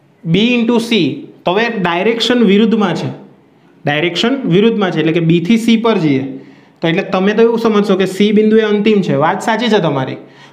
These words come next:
પરંતુ ચાલીસ ને પચાસ, તો એમાં અંતર કયું મોટું છે? પચાસ છે ને, એટલે અહીં ફક્ત આપણે શું કરવું પડશે? પચાસમાંથી ચાલીસ બાદ કરવા પડશે. સમજ પડે છે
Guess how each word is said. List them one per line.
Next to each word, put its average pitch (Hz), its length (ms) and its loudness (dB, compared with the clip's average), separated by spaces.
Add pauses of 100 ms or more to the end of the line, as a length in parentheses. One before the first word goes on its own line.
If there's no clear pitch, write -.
પરંતુ 220 320 0
ચાલીસ 202 540 0 (220)
ને 208 60 2
પચાસ, 196 600 -2
તો 180 60 0
એમાં 196 180 2
અંતર 196 300 2
કયું 226 280 4
મોટું 165 240 2
છે? 151 140 -2 (220)
પચાસ 220 380 -2
છે 240 60 0
ને, 196 200 2
એટલે 170 200 0
અહીં 202 400 2
ફક્ત 220 300 -4
આપણે 214 200 0
શું 226 140 2
કરવું 185 160 2
પડશે? 160 160 0
પચાસમાંથી 196 640 0
ચાલીસ 160 320 0
બાદ 139 240 -4
કરવા 127 140 -2
પડશે. 127 280 -10 (680)
સમજ 175 300 -2
પડે 185 180 2
છે 208 120 2